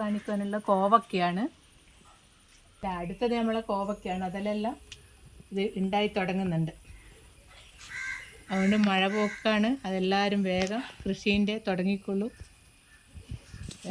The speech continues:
പിന്നെ നിത്യവഴുതിനി ഇതെല്ലാം ഉണ്ടായി തുടങ്ങി. ഇതെല്ലാം ഞങ്ങൾ കുറച്ച് മഴ വേക്കോട്ട് നിന്നപ്പോൾ അതൊക്കെ നട്ട് തുടങ്ങിയതാണ്. ചീരപ്പറങ്കി മുളക്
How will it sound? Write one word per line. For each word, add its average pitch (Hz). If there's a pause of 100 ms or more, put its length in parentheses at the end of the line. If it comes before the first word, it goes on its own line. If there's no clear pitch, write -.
(200)
പിന്നെ 202
നിത്യവഴുതിനി 190 (2000)
ഇതെല്ലാം 208 (960)
ഉണ്ടായി 202
തുടങ്ങി. 175 (1500)
ഇതെല്ലാം 214
ഞങ്ങൾ 208 (120)
കുറച്ച് 202 (100)
മഴ 202 (140)
വേക്കോട്ട് 208 (100)
നിന്നപ്പോൾ 208
അതൊക്കെ 202 (1000)
നട്ട് 165
തുടങ്ങിയതാണ്. 175 (720)
ചീരപ്പറങ്കി 196
മുളക് 165